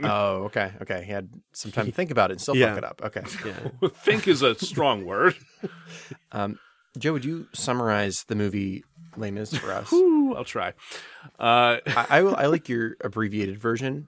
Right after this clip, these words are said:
Speaker 1: before you go into a lengthier version.
Speaker 3: Oh, so the abbreviated version I gave, uh, if you're just following, uh, Jean Valjean's perspective here, uh, is, uh, I killed your mom, saved your boyfriend, and found some shit.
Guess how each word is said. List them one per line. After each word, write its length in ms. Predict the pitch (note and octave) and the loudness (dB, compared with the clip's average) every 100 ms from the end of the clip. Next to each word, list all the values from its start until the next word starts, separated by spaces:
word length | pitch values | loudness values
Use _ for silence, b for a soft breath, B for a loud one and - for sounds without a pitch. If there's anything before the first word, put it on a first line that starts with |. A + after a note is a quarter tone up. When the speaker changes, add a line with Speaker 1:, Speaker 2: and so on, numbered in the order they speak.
| - | -14
Speaker 1:
before 220 | B2 B2+ | -8 -4
you 80 | A2+ | 0
go 160 | A2+ | 0
into 260 | A2 A2+ A#2 | 0 -2 -2
a 60 | G#2+ | -2
lengthier 340 | A2 G#2 A#2+ | -4 -6 -10
version. 360 | A#2+ A#2 C#3 C3 | -10 -12 -16 0
Speaker 3:
Oh, 160 | F3 - | 2 2
so 140 | - | -2
the 120 | D3 D#3 | 0 0
abbreviated 640 | C3+ G3+ G#3 G3+ D#3+ C3 | 0 -2 0 0 0 0
version 340 | D3+ C#3 B2+ | -2 -2 -2
I 80 | A#2+ | -4
gave, 520 | G#2+ A2+ A2 G#2+ G#2+ - | -2 0 0 -2 -6 -4
uh, 220 | G#2+ G2+ G2 | -2 0 -2
if 80 | A2 | -4
you're 120 | A#2+ | -4
just 240 | D3 D3+ | -2 -2
following, 680 | - D#3 D#3 C#3+ B2 A#2 A2+ - | 0 0 0 0 0 -4 -8 -6
uh, 360 | G#2 G2+ G2+ F2+ | -2 0 -2 -6
Jean 300 | A2+ A#2 A#2 | -4 -2 0
Valjean's 680 | A2 G#2+ A2 G#2+ G#2 G2+ | 0 0 -2 -2 -4 -8
perspective 560 | - G2+ - G#2 - G2 | -10 -12 -8 -8 -6 -8
here, 340 | G#2 F#2+ F#2+ B B B B | -6 -6 -6 B B B B
uh, 100 | - G#2 | -2 0
is, 200 | G2+ G#2 | 0 0
uh, 60 | |
I 600 | G2 G2 G2 G#2+ G2 G2 - | 0 0 0 -4 -6 -14 0
killed 240 | - F#3+ E3+ | 6 6 6
your 100 | D#3 | 6
mom, 400 | C#3 C#3 C3+ C3 | 8 8 4 -2
saved 320 | - C#3 B2 | 2 2 2
your 60 | A2 | -2
boyfriend, 520 | A#2+ A#2+ - A#2 G#2+ | 0 0 2 2 2
and 80 | - | 0
found 220 | G#2 F2+ | 0 -2
some 100 | - | -10
shit. 260 | - F2 | -10 -10